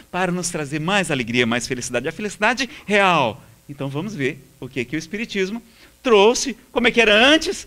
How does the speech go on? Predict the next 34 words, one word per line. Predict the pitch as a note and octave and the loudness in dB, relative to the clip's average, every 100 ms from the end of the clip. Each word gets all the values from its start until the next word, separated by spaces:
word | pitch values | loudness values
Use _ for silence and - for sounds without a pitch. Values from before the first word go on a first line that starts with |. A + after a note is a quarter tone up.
| _ - | _ -2
com | |
as | E3+ | 2
doutrinas | E3 E3 E3+ E3 D3 | 2 2 2 2 2
dogmáticas, | D#3 D3 B2 E3 G3 F3 C#3 - | -2 -2 2 2 2 -2 -8 -8
com | |
as | C3+ | -10
filosofias, | D3+ C#3 D#3+ C#3 E3+ F3 - - C3+ | -8 -8 -8 -2 0 0 -2 -14 -2
não | |
é, | D3 | 0
antigas, | C#3 C#3 A3+ C4+ G3+ F3+ - - - | 0 0 2 4 2 0 -4 -18 -10
e | B3+ | -10
o | |
que, | B3+ C4+ C4+ | -4 -4 -2
que | A#3+ | -2
aconteceu | A3 G#3+ G3 F3 - A#3+ B3 | -4 -2 -2 -2 -2 0 2
a | F3 | 0
par-, | F3 C#3 | -2 -4
a | D3+ | -8
partir | C3+ - C#4+ | -6 -2 0
de | G3+ | 0
mil | D#3 D#3 | 2 0
oitocentos | D3 E3 D#3 | -2 -6 -6
e | |
cinquenta | F#3+ A3 B3+ | -6 -6 -6
e | |
sete, | - A#3 B3+ - - - - | -4 -4 -4 -8 -16 -20 -10
com | F3 | -8
a | |
publicação | F3 D#3+ D#3+ D3+ C#3+ D3 | -4 -4 0 0 0 -4
de | |
O | C#3 | -4
Livro | C3+ C3 | -4 -6
dos | C3+ | -8
Espíritos. | C3+ G2+ - | -8 -10 -10